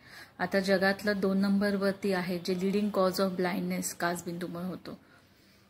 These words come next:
तर काचबिंदू काय असतं, तर डोळ्यातला pressure जे आहे, अ, normal त्याचं ten to दहा ते एकवीस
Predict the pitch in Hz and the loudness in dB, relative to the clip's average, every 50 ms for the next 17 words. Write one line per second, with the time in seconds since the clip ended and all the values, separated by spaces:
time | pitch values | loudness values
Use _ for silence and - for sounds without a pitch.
0 | _ _ _ - 254 247 - 247 214 214 214 214 - 269 269 277 294 294 - 285 | _ _ _ -8 -4 4 6 6 8 8 6 4 2 4 4 4 4 4 4 4
1 | 277 269 247 226 226 - - 220 226 - 254 240 202 202 190 190 190 196 202 - | 4 4 4 2 -2 -4 -6 -6 -4 -2 -2 -2 0 2 2 2 2 0 0 -2
2 | - 226 226 - 202 196 196 - 214 214 202 202 214 208 202 190 170 156 170 147 | -4 -4 -4 -2 -2 -2 -2 0 -2 -2 -2 -2 0 0 0 0 -2 -4 -6 -8
3 | - - - _ - - - - - - _ - 202 190 190 190 190 190 196 208 | -10 -12 -16 _ -20 -20 -20 -20 -20 -20 _ -2 0 2 2 2 2 2 2 4
4 | 214 214 208 214 233 254 254 247 240 226 226 - 240 254 247 - 226 208 208 214 | 4 4 4 4 4 2 4 4 2 2 2 2 0 -2 0 2 2 2 2 2
5 | 220 214 240 240 254 269 285 - - - - - 190 202 190 214 226 226 - 254 | 0 0 0 0 0 0 -2 -6 -10 -8 -4 -2 -2 0 0 0 0 0 2 0
6 | 262 - - 202 196 - - 208 185 175 - - - - | 0 2 0 0 0 -2 -2 -2 -2 -2 -2 -4 -6 -6